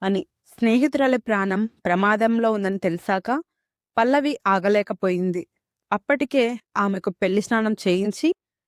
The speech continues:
పెళ్లి కూతురిని చేశారు. ఆ గెటప్‌లోనే కారు తీసుకొని బయలుదేరింది. ఇంటి బయట అమ్మమ్మ గంగవ్వ అడ్డుపడింది. "వద్దు పల్లవి, పెళ్లి కూతురు అయ్యాక రాత్రిపూట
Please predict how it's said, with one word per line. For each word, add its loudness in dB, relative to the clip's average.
పెళ్లి 2
కూతురిని 0
చేశారు. 0
ఆ 2
గెటప్‌లోనే 0
కారు 2
తీసుకొని -2
బయలుదేరింది. 0
ఇంటి 2
బయట 0
అమ్మమ్మ 0
గంగవ్వ 0
అడ్డుపడింది. -2
"వద్దు 0
పల్లవి, 0
పెళ్లి -4
కూతురు 0
అయ్యాక 0
రాత్రిపూట 0